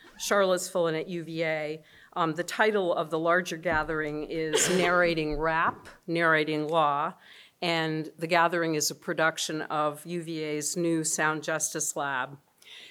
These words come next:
So I wanted to take a couple minutes telling you about our lab and what, what we think it is that brings us to the room. Um, Nomi Dave and Bonnie Gordon are both professors of music,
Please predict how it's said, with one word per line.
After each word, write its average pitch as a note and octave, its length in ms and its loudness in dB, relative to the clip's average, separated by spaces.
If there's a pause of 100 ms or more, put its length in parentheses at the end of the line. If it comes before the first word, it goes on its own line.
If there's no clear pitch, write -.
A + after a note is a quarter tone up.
So - 120 2
I G3 60 6
wanted G#3+ 320 2
to F3+ 100 -10
take F3 240 -4
a E3+ 40 -10
couple F#3 280 0
minutes D#3+ 340 -2
telling F3 320 -2
you D#3 140 -2
about D3 300 -2
our C#3+ 160 -2
lab D3 500 -2 (220)
and D3 160 -4
what, D#3 320 -2
what E3 240 -2
we E3+ 120 -4
think F3 240 -4
it D#3+ 120 -4
is D3+ 180 -4
that D3+ 160 -4
brings E3 320 -4
us D#3 140 -10
to - 120 -10
the D3+ 120 -8
room. E3 400 -4 (500)
Um, F#3+ 280 2
Nomi B3 440 2
Dave F#3+ 800 4
and E3 240 -2
Bonnie E3+ 280 2
Gordon F3 540 -2
are E3 200 0
both E3+ 360 -2
professors D#3+ 680 -4
of D#3 80 -12
music, E3+ 720 -4